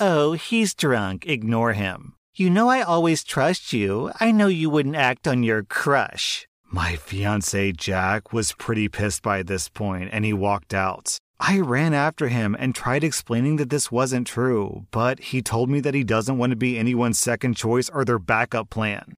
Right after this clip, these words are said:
Since that night, he isn't talking to me or returning my calls. I've talked to Sarah multiple times to clear things with Jack, but she's brushing me off. I don't understand why they believe this,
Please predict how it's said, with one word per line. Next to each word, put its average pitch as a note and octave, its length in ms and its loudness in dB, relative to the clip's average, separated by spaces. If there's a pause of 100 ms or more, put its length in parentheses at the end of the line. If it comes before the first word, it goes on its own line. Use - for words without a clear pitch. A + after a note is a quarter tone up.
(140)
Since - 480 -2
that A2+ 260 -2
night, G#2+ 460 -2
he B2+ 300 -6
isn't A2+ 260 -2
talking G#2+ 420 -2
to B2 80 0
me C3 180 0
or A#2+ 180 -2
returning A2 480 0
my G2+ 160 0
calls. - 640 -4 (180)
I've D3+ 200 -2
talked D#3+ 320 -2
to C3+ 100 0
Sarah E3+ 400 2
multiple C#3 580 0
times B2 360 -2
to B2 100 -2
clear A#2+ 240 0
things A#2+ 260 -2
with A2 160 -2
Jack, A2 520 -2 (100)
but B2 240 -2
she's D3+ 260 -2
brushing C3+ 440 0
me D3 120 2
off. C#3 380 0 (240)
I G3+ 200 2
don't G3 340 2
understand F#3+ 640 2
why D#3 180 0
they F#3 140 2
believe D#3 480 0
this, - 360 -8